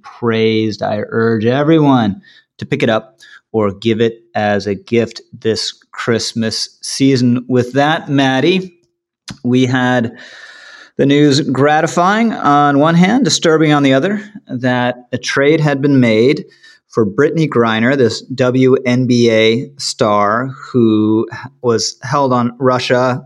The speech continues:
uh, in, in Russia, got a nine-year sentence, hard labor for having these, uh, uh, vape, vape vials with, uh, traces of marijuana.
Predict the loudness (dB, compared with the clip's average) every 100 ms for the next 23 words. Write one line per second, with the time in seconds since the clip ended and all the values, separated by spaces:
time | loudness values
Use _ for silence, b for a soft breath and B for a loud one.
0 | -6 -4 -2 0 -2 0 2 2 2 0
1 | -2 -2 -4 -2 0 0 2 2 2 2
2 | 2 0 -6 B B B B -2 0 0
3 | -2 -4 -8 -14 -4 -2 0 2 2 2
4 | 4 2 0 B B B _ -2 -2 -2
5 | 0 0 2 2 2 2 0 0 0 0
6 | -2 -6 -4 -6 -8 -6 0 2 0 -4
7 | -4 0 0 -2 -4 -2 0 0 2 0
8 | 0 -2 -2 -6 -4 -2 -4 -6 -14 -10
9 | -4 -2 -2 -2 0 -2 -8 -20 -10 -2
10 | 0 2 2 2 0